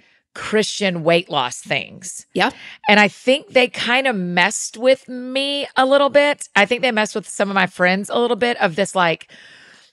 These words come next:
Speaker 1: "Well, you have to, lo-, if you're not losing weight, you're sinning."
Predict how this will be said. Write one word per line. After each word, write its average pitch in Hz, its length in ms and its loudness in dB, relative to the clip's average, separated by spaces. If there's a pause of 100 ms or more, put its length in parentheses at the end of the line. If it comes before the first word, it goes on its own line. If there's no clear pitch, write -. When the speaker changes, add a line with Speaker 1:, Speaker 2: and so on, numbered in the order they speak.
(400)
Speaker 1:
"Well, 214 180 6
you 208 180 0
have 220 280 -2
to, 269 100 2
lo-, 233 160 -4
if 202 200 2
you're 226 120 0
not 214 240 2
losing 214 280 -2
weight, 190 180 2
you're 196 100 0
sinning." 185 560 -4